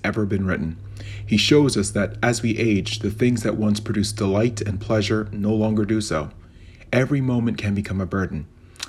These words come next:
I'd like to compare that to the state of this world, which is old and ready to die. The things that were once innocent and produced joy are now corrupt. Relationships, once the thing that held society together, are now dysfunctional and tear society apart.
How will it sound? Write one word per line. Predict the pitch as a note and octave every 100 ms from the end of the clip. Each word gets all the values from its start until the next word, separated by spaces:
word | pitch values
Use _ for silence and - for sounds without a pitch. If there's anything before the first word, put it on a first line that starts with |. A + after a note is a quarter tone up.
| -
I'd | A#2+ C#3+
like | F3
to | F3
compare | - G#2+ G#2+ A2
that | G#2+ A2 -
to |
the | G2
state | - A2+ G#2+
of | G2+
this | G2
world, | G#2+ G#2+ G#2+ G#2
which | - F#2+ F#2+
is | -
old | A2+ A2+ A2+ G#2+ -
and | F2 E2+
ready | F2 G2 G2+
to |
die. | F#2+ F2 C#2+ - - - - - - -
The | G#2+
things | - D3 C3
that | C3+
were | A#2
once | A2 G#2 -
innocent | C3 C3 - C3+ -
and | A2+ -
produced | G2+ G#2 - F2+
joy | - A#2 A#2+ B2
are | G2+ G2+
now | G2+ G2
corrupt. | G2+ F#2+ G2 F#2 - - - - - -
Relationships, | - G2 A#2 - C#3 C#3 C#3+ - - -
once | - A2 B2+
the | - G#2
thing | A#2+ A#2+
that | G#2
held | F#2+ A2 A2
society | G#2 A2 G#2+ G2+
together, | F#2 A2 A2+ F#2 F#2 -
are | F#2+
now | G2+ G#2+
dysfunctional | G#2 F#2+ - B2 B2 C#3 C3+ -
and | F#2+ -
tear | - C#3 B2+
society | - G2 G#2+ A2+ A2
apart. | G2 - B2 F#2+